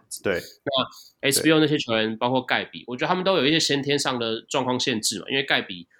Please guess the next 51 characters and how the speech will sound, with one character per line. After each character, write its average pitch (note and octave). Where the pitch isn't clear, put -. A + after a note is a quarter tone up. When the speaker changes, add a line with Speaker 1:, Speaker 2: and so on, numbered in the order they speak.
Speaker 1:
的 B2
确 D#3
以 G2+
外 C3
籍 A2+
生 A2+
来 A2
说 A2+
是 A#2+
略 C3
粗 -
糙 A2
了 A2
一 G#2+
些， G#2
可 G#2
是 D3+
我 D#3+
觉 A2+
得 G#2+
你 G#2
看， C#3+
你 A2+
说 C#3
领 C3
航 A2
员 A2
没 A2+
有 A#2
选 G2
盖 G#2+
比， G2
我 A2+
觉 D3
得 C#3+
也 A#2
还 G2+
好， G2+
因 B2
为 C3
丁 C#3
恩 C3
迪 A#2
也 B2+
Speaker 2:
丁 A#2+
恩 A#2+
迪 G2
也 F2+
不 F#2
错， F#2+
Speaker 1:
OK， -